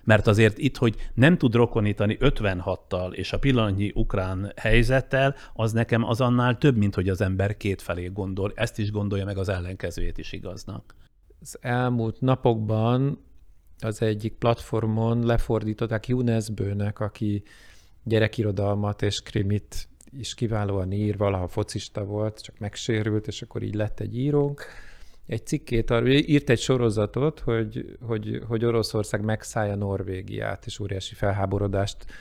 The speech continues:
Speaker 2: váltott ki. Véletlenül a Krím elfoglalásával egybeesett, de azt hiszem előbb kezdte el megírni, és most írt egy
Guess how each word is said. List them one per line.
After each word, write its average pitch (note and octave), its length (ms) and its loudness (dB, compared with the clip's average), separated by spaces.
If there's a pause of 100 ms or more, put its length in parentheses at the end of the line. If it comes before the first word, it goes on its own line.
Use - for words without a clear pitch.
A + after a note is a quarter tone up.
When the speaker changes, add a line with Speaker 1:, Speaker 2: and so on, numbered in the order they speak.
(300)
Speaker 2:
váltott G#2+ 420 0
ki. B2 100 2
Véletlenül B2 520 4
a A2 80 2
Krím A2+ 320 0
elfoglalásával G2+ 880 0
egybeesett, F#2+ 520 -4
de F#2+ 60 -6
azt F#2+ 100 -6
hiszem G#2+ 160 -6
előbb G2+ 180 -4
kezdte - 360 -10
el A2+ 120 -10
megírni, B2+ 440 -2
és D#3 160 0
most C#3 160 0
írt C#3+ 300 6
egy A2+ 300 0